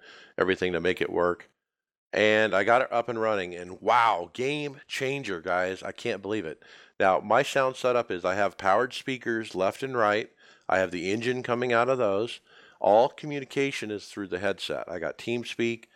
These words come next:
in-game chat, and Spotter are in the headset. But the engine comes out of the speakers. And by adding a five hundred dollar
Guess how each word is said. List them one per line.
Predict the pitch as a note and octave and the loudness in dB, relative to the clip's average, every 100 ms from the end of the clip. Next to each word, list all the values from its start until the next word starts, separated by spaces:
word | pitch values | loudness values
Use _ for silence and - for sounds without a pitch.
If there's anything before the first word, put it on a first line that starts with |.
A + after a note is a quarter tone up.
| - _ _ | -20 _ _
in-game | G#2 A#2+ A2+ A#2 A2+ | -2 2 2 2 2
chat, | - G2+ G2+ G2 | 4 6 6 2
and | F#2 E2+ | -4 -12
Spotter | - - A#2 A#2 F2+ D#2 | -6 2 2 2 0 -4
are | E2+ | -6
in | E2+ | -8
the | E2+ | -6
headset. | G2 - - D2 - | -6 -6 -8 -8 -10
But | F2+ | -14
the | G2 F#2+ | -12 -4
engine | C3+ E3 A#2 G2 | -2 0 -2 -2
comes | G2+ G2 | -6 0
out | G2 F#2+ | 2 2
of | D#2+ | 0
the | |
speakers. | - - D#3 - A#1 - - - - - - | -6 -4 -4 -6 -12 -14 -20 -20 -20 -20 -6
And | F#2+ | 2
by | F#2 G#2 | 4 4
adding | A2 C3+ D#3+ G#2 | 4 4 2 -2
a | F2+ F#2+ | -6 -10
five | - C3 D3 D3 A2 | -4 2 2 2 -2
hundred | E2+ B2 A#2 F#2 | -8 -10 -10 -4
dollar | A2 A#2+ F2+ D#2 D2 | 0 0 -2 -8 -14